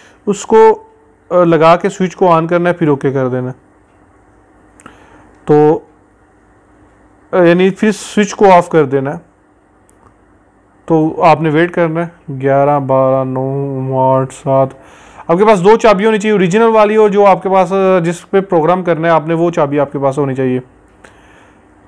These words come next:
अब आपने क्या करना है, स्विच on करना है ए, नई चाबी से, ठीक है। स्विच on करके तो वेट करना है।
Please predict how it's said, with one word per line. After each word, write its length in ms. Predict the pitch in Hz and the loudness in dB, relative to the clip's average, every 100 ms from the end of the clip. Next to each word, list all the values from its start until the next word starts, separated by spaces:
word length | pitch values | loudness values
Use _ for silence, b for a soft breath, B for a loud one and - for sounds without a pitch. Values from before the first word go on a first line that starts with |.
| _ | _
अब 200 | 185 185 | 2 4
आपने 380 | 202 190 196 208 | 4 4 0 -2
क्या 120 | 214 | 0
करना 200 | 202 208 | 0 -2
है, 40 | 208 | -2
स्विच 300 | 214 202 208 | -2 -2 0
on 240 | 190 190 | 0 0
करना 260 | 190 170 185 | -2 -2 -4
है 100 | 208 _ _ _ _ _ _ _ _ _ _ - 156 | -6 _ _ _ _ _ _ _ _ _ _ -4 -4
ए, 60 | 147 - | -2 -2
नई 180 | 170 185 | -2 2
चाबी 260 | 160 135 | 0 0
से, 200 | 131 123 - _ _ _ b b b _ _ - | -4 -8 -8 _ _ _ b b b _ _ -6
ठीक 140 | 147 | -4
है। 60 | 165 | 0
स्विच 260 | 185 185 | -2 0
on 200 | 190 185 | 0 2
करके 320 | 185 175 185 | -2 0 -2
तो 120 | 185 180 | 0 0
वेट 240 | 160 151 | 0 0
करना 280 | 147 135 131 | -2 -2 -6
है। 280 | - - | -12 -20